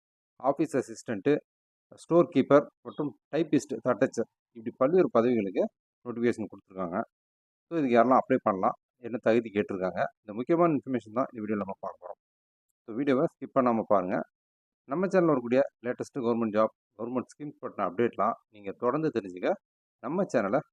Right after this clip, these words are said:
சப்ஸ்கிரைப் பண்ணிக்கோங்க. இந்த யூஸ்ஃபுல்லான வீடியோவை உங்க ஃப்ரெண்ட்ஸ் நிறைய பேருக்கு ஷேர் பண்ணுங்க. அருள்மிகு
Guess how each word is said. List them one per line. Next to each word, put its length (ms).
சப்ஸ்கிரைப் 420
பண்ணிக்கோங்க. 400
இந்த 160
யூஸ்ஃபுல்லான 520
வீடியோவை 280
உங்க 220
ஃப்ரெண்ட்ஸ் 380
நிறைய 280
பேருக்கு 360
ஷேர் 100
பண்ணுங்க. 280
அருள்மிகு 480